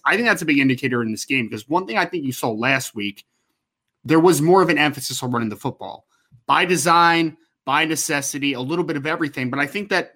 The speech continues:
whether it's going to be nearly to that degree or it's just gonna be kind of a, a kick up as far as the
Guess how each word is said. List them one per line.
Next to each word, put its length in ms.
whether 580
it's 180
going 220
to 120
be 200
nearly 460
to 140
that 200
degree 440
or 180
it's 140
just 220
gonna 160
be 200
kind 180
of 100
a, 160
a 100
kick 340
up 220
as 100
far 280
as 140
the 280